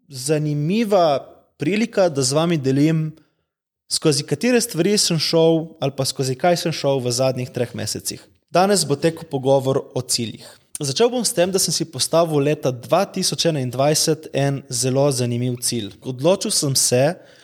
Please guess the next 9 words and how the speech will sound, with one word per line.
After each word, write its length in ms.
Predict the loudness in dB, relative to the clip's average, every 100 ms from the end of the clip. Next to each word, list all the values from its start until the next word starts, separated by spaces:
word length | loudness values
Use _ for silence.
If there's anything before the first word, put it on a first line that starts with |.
| -20 -20 _ _ _ -16
da 180 | -2 0
bom 300 | 2 2 2
do 100 | 2
leta 280 | 2 2 -2
dva 240 | 2 2
tisoč 380 | 0 -4 -4 -2
petindvajset 760 | -2 -2 -2 2 2 2 0 -2
zaslužil 560 | -2 0 0 0 -2 -2
en 220 | -2 -2